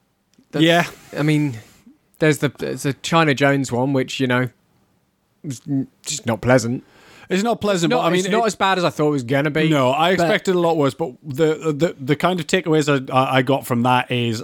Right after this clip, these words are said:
Speaker 2: I know where Porky the Third is.
Speaker 1: Yeah, he's decided he's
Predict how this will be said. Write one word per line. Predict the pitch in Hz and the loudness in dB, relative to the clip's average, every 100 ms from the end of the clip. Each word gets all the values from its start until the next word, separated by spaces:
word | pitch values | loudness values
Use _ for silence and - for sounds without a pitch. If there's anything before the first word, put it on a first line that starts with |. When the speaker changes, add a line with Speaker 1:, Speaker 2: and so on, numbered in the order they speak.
| - | -2
Speaker 2:
I | 127 | 0
know | 139 139 | 2 4
where | 139 123 | 2 2
Porky | 127 113 | 0 0
the | 107 | -4
Third | - 143 165 | 0 2 4
is. | 226 - - _ _ - | 2 -2 -12 _ _ -10
Speaker 1:
Yeah, | 170 240 151 - | 0 2 0 0
he's | 151 143 | -2 -2
decided | - - 151 135 123 123 | -6 -2 0 2 0 -2
he's | 120 113 | -4 -8